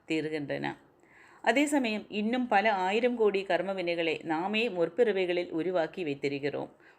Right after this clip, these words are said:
உங்களில் சிலருக்கு இந்த கிரிவலம் எளிமையானதாக இருக்கும். பலருக்கு கடினமானதாக இருக்கும். சிலருக்கு கிரிவலம் செல்லும் போதே வயிற்று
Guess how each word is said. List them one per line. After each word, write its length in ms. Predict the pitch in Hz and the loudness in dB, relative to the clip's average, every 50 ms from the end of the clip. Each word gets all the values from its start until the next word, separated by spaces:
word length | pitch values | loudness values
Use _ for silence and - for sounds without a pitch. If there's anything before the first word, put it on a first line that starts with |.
| _ | _
உங்களில் 500 | _ 180 190 202 202 202 185 175 170 - | _ -6 -2 2 2 4 4 2 0 0
சிலருக்கு 560 | - - 202 196 202 233 233 226 220 - 175 156 208 - - - - _ | -4 -6 -2 2 2 4 4 2 2 2 2 2 2 -2 -8 -20 -18 _
இந்த 260 | - 214 208 175 190 | -4 -4 0 2 0
கிரிவலம் 540 | 185 170 202 214 240 254 247 240 226 226 220 | 2 2 0 0 2 2 2 2 2 -2 -2
எளிமையானதாக 840 | - 175 175 190 208 226 214 180 170 170 165 160 160 170 160 156 165 | 0 0 0 0 0 0 2 2 2 2 2 0 0 0 0 0 0
இருக்கும். 460 | 185 180 151 143 143 - 156 151 - - _ - - _ _ _ - | -2 -2 -2 -2 -2 -4 -6 -6 -6 -14 _ -20 -20 _ _ _ 2
பலருக்கு 460 | 240 254 294 311 269 233 - - 190 185 - - | 2 4 4 2 2 0 2 2 0 0 0 0
கடினமானதாக 800 | 185 165 175 202 208 202 180 165 160 160 160 151 160 151 151 156 175 160 139 | 0 0 2 0 -2 0 2 2 2 2 2 0 2 0 2 0 0 0 0
இருக்கும். 320 | 135 139 143 - 151 147 - - - - _ _ - | -2 -2 -4 -4 -8 -8 -8 -18 -20 -20 _ _ -4
சிலருக்கு 480 | 240 247 247 262 254 254 240 - 247 247 247 - - - _ 180 | -2 0 2 2 2 0 2 4 4 4 4 0 -10 -20 _ -6
கிரிவலம் 440 | 180 180 202 208 214 196 196 196 196 - | -2 0 2 2 2 0 0 -4 -2 -2
செல்லும் 320 | 175 165 180 220 240 240 | -2 0 0 0 0 0
போதே 280 | 226 208 175 160 147 151 151 - - - _ - | 0 0 0 0 0 -2 -4 -6 -18 -20 _ -2
வயிற்று 320 | 160 165 185 214 208 - | 0 0 0 0 0 2